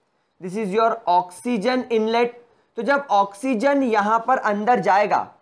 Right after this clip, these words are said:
और आप यहां से स्पार्क की वजह से इसको कंबस्ट करेंगे, यहां पर ये क्या करेगा? It will cause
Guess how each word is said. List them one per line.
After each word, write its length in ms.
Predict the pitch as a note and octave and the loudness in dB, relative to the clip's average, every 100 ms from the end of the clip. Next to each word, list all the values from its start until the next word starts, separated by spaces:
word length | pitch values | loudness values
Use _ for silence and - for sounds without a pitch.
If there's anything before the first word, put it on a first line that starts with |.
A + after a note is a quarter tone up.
| _ _ _ _ | _ _ _ _
और 120 | - A3+ | -2 0
आप 140 | B3 | 0
यहां 300 | A#3+ G#3 A#3+ | 0 0 -2
से 120 | C4+ | -4
स्पार्क 480 | C4 - G#3 A3+ B3 | -8 -2 2 2 0
की 160 | B3+ B3+ | -6 -6
वजह 240 | A#3 G#3+ | -4 -4
से 120 | A#3 | -4
इसको 220 | C4 B3+ C4 | -6 -4 -4
कंबस्ट 600 | C4 G#3 G#3+ C4+ C#4+ - | -2 -2 2 0 0 0
करेंगे, 460 | A#3+ G3+ E3+ A#2 G2 _ _ _ | 0 2 -2 -8 -14 _ _ _
यहां 260 | D#3 F3+ G#3 | -8 -2 0
पर 160 | A#3 A#3+ | 2 0
ये 120 | A#3 | 2
क्या 140 | A#3+ | 0
करेगा? 320 | A#3+ A#3+ A#3+ B3+ | 2 0 2 0
It 140 | A3 | -2
will 200 | A3 A#3 | -4 -4
cause 340 | A3+ G#3 C#4 | 0 2 0